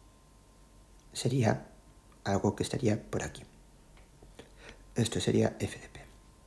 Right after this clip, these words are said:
Vale, y esto gráficamente, esto en el dibujo. Ahora, si queremos encontrar la expresión analítica de esta proyección, ¿cómo lo hacemos?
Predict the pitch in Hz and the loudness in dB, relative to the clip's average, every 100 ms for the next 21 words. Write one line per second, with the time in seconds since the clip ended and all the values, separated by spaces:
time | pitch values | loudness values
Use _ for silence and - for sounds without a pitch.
0 | - - - - - - - - 135 104 | -18 -18 -20 -20 -20 -20 -10 6 8 10
1 | 113 127 151 143 - - - - - - | 8 8 12 12 10 -2 -18 -20 -16 -14
2 | - - - 117 - - 90 87 80 123 | -14 -20 0 4 4 2 -2 -4 -2 -2
3 | - 131 - 113 107 104 101 98 - - | 8 8 8 6 6 8 4 2 -2 -10
4 | - - - - - - - - - - | -16 -20 -20 -20 -20 -20 -20 -20 -20 -20
5 | - - - - - - - - 147 127 | -14 -14 -14 -16 -20 -20 -20 8 12 12
6 | 98 - - 131 143 156 160 139 143 135 | 10 4 6 10 12 10 8 6 8 10
7 | 147 127 113 110 104 - 113 - 117 - | 10 10 10 8 6 4 2 4 4 8
8 | 127 123 123 127 - - - - - - | 10 10 10 8 6 0 -4 -6 -18 -20
9 | - - - - - - - - - - | -20 -20 -20 -20 -20 -20 -20 -20 -20 -20
10 | - - 131 131 147 127 120 120 165 214 | -14 6 8 8 8 10 10 10 8 8
11 | - 127 110 98 - - - | 8 8 8 6 2 -8 -8